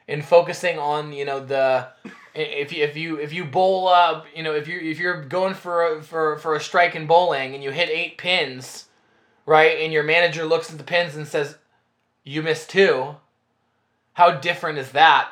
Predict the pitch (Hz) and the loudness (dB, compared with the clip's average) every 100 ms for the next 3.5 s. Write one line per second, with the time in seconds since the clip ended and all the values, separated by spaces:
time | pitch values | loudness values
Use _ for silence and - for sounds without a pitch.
0 | - 135 135 117 _ _ _ - 277 233 | -8 -4 -4 -6 _ _ _ 4 6 6
1 | 247 262 202 196 247 220 233 247 - 165 | 6 6 4 4 6 8 6 4 0 -4
2 | 165 220 202 208 220 - 214 196 185 170 | 2 2 2 0 0 -2 -2 0 0 -2
3 | 160 - 139 - | -2 -4 -8 -8